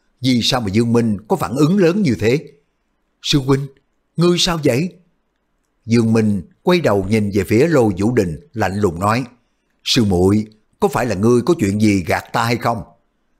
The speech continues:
Lôi Vũ Đình giật mình, ánh mắt do dự, ngay sau đó hung hăng lắc đầu. "Làm sao lại thế?" Nhìn rõ phản ứng trong mắt của nàng, Dương Minh không khỏi cười tà dị. "Sư muội, chúng ta ở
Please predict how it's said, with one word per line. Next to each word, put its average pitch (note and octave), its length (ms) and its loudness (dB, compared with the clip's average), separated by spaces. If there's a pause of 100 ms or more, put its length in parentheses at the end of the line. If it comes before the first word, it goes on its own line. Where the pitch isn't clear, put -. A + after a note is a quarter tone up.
(100)
Lôi F#3+ 300 2
Vũ A2+ 160 2
Đình G2 240 0
giật G#2+ 220 -2
mình, F#2 260 0 (260)
ánh A#2 280 -6
mắt F3+ 120 -2 (100)
do B2 200 2
dự, F2 160 2 (420)
ngay C#3 260 0
sau A2 200 -2
đó A#2+ 260 0
hung A#2+ 180 2
hăng G#2 240 -4
lắc B2 200 -4
đầu. E2+ 280 -4 (600)
"Làm G2+ 280 -6
sao D3 340 -2
lại G2+ 160 -2
thế?" F#3 360 0 (800)
Nhìn B2 240 0
rõ A2+ 320 2
phản G#2 200 -4
ứng F3+ 280 2
trong A2+ 220 -2
mắt C#3 160 -2
của D3+ 80 0
nàng, F2+ 340 -2 (320)
Dương D#3 280 0
Minh C#3 260 -2 (100)
không F3 180 -4
khỏi G2+ 280 0
cười G#2 260 2
tà F#2+ 200 -4
dị. F2+ 340 -2 (600)
"Sư - 260 0
muội, G2+ 520 2 (220)
chúng G3+ 220 0
ta B2+ 220 -2
ở G#2+ 200 -2